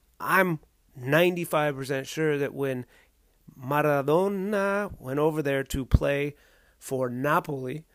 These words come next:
Napoli was not in the top flight of Italian soccer, so they would have been in the division below it.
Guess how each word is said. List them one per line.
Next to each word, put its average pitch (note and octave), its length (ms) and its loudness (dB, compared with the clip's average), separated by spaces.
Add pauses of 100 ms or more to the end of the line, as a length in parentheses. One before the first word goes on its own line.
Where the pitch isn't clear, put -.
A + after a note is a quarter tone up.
(120)
Napoli D3+ 440 -4
was B2+ 180 -4
not D3+ 340 -4
in D#3+ 220 0
the D3+ 80 -4
top C#3 280 -10
flight B2+ 400 -8
of B2 120 -12
Italian A#2 400 -10
soccer, C#3+ 380 -2
so - 160 -8
they A#2 120 -6
would A#2 140 -8
have A2 60 -12
been A#2+ 120 -6
in A#2 100 -8
the A2 60 -10
division A2+ 360 -8
below D3+ 260 4
it. - 100 -8